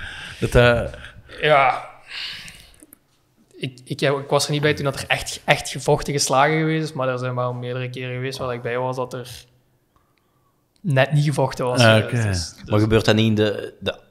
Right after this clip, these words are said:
Speaker 3: ah, want ik denk bij Bayern vorig seizoen ook met, eh,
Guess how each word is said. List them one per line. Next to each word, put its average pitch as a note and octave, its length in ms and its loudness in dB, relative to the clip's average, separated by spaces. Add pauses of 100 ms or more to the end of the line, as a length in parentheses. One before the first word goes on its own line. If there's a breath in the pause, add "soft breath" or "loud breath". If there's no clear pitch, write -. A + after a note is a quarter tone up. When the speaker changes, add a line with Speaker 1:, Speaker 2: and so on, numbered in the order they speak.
(120)
Speaker 3:
ah, G#2 120 2
want G3 340 -4
ik G2+ 240 -4
denk F#2+ 140 -2
bij E2 160 -2
Bayern G2 440 4
vorig G#2 220 0
seizoen F#2 320 2
ook G#2 120 -4
met, F#2 260 0
eh, F2 320 0